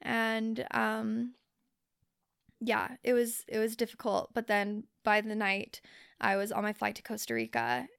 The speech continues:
And once I got there, <sighs> it's like the rest is fucking history.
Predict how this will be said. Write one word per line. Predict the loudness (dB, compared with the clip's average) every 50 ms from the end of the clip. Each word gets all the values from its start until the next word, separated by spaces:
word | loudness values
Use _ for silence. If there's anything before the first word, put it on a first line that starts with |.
| _ -2
And | 0 0 0 0 -2 -2 -4 -2
once | -2 -2 0 0
I | -2 0
got | 2 2 0 0 0 _
there, | -2 0 0 0 0 -2 -4 -6 -10 _ _ -20 -20 -20 _ _ _ _ _ _ _ _ _ _ _ _ _ _
<sighs> | -10 -8 -6 -6 -6 -8 -8 -10 -12 -14 -16 -20 -20 -20 -20 -20 _ _ _ _ _
it's | -4 0
like | 2 2 2 0 -6 -8 _
the | -2 0
rest | 2 2 2 2 2 0 -4 -8 -6 -6
is | -4 -4 -2 -2
fucking | -4 -4 -2 -2 -4 -4 -2 -4 -4 -6 -10 _
history. | -16 -10 -8 -6 -6 -4 -4 -2 -2 -2 -2 -2 -4 -4 -6